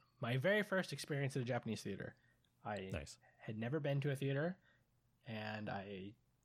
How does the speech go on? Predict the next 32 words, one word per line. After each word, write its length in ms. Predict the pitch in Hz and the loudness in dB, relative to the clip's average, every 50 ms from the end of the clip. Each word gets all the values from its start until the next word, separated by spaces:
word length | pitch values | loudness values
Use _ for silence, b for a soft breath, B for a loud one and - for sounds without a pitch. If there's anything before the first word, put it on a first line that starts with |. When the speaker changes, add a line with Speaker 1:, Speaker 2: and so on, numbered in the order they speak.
| _ _ | _ _
Speaker 1:
just 280 | - - 117 - - - - _ _ _ _ _ - - | -8 -6 -4 -4 -4 -6 -10 _ _ _ _ _ -20 -10
soaked 340 | - - - 170 156 139 - | -6 -2 0 0 0 0 0
it 60 | 180 | 0
all 180 | 143 120 117 117 | 2 2 4 2
in. 200 | 107 90 104 95 | 2 0 -2 -2
Like, 180 | 95 98 - - | -4 -6 -4 -6
this 160 | 117 113 - | -6 -4 -2
is 140 | 131 113 113 | -2 -2 0
an 80 | 123 120 | -2 -2
experience 520 | 120 - - - 110 101 98 107 - - | -2 -4 -6 -6 -6 -6 -6 -8 -8 -8
to 80 | - - | -8 -8
have. 160 | - - - - B B B B B B B B B B - _ _ _ _ - | -8 -8 -8 -10 B B B B B B B B B B -20 _ _ _ _ -4
Uh, 260 | 117 113 107 101 101 - - b b b b b b b b b - | -2 -2 -2 -2 -6 -8 -12 b b b b b b b b b -10
so, 440 | - - - 156 139 123 117 127 b b b b b b b _ _ _ _ _ _ _ _ _ _ _ _ - - - - - | -4 -2 0 0 0 0 0 -2 b b b b b b b _ _ _ _ _ _ _ _ _ _ _ _ -14 -12 -10 -4 0
uh, 720 | 156 147 147 143 143 139 139 139 139 135 131 131 127 131 - - _ _ _ _ _ | 2 2 4 4 4 4 4 4 4 4 2 2 0 -2 -4 -8 _ _ _ _ _
I 160 | - 147 156 165 | 0 2 4 4
noticed 440 | 170 196 208 180 156 160 156 - | 6 6 6 6 4 4 2 0
that 180 | - 151 131 - | -2 -2 0 2
this 260 | 185 202 190 - - | 2 2 2 0 -2
theater, 440 | - - 151 139 127 120 123 120 123 | -2 0 2 2 2 2 2 2 4
and 140 | 131 131 139 | 4 2 2
probably 420 | - 190 202 190 160 135 135 131 123 | 2 2 2 4 4 4 4 2 2
it's 260 | 120 - 143 139 - | 0 0 0 2 4
all, 320 | 151 147 139 135 - - _ | 4 4 4 4 2 -2 _
all 180 | - 147 156 147 | 2 4 4 4
of 60 | 135 | 4
them 120 | 127 117 | 4 2
are 60 | 113 | 2
set 140 | 120 - 117 | 0 0 -2
up 80 | 110 - | -2 -2
like 120 | 113 - | -2 -2
this, 240 | - 113 113 - - | -2 -4 -4 -6 -8